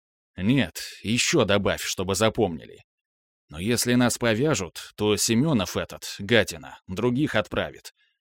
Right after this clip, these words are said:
Кто её защитит тогда, пока Ярик не вернулся? Мы уже не сможем".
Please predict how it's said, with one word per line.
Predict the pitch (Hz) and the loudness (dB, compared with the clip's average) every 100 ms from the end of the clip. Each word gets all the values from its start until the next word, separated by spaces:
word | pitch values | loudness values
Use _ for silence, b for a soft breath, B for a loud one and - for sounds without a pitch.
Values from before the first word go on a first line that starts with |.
| _ _ _ - | _ _ _ -8
Кто | 127 131 | 0 2
её | 135 131 | 4 4
защитит | 117 123 143 135 160 - | 2 2 2 2 2 0
тогда, | 110 104 104 90 - | 0 0 0 -2 -4
пока | 98 104 | -8 -2
Ярик | 110 123 110 95 | 0 2 0 0
не | 98 | -4
вернулся? | 95 104 110 80 - - _ _ _ _ _ - | -2 0 0 -2 -8 -10 _ _ _ _ _ -10
Мы | 95 | -2
уже | 110 113 | 0 2
не | 120 123 | 4 4
сможем". | - 135 101 71 | 4 0 0 -4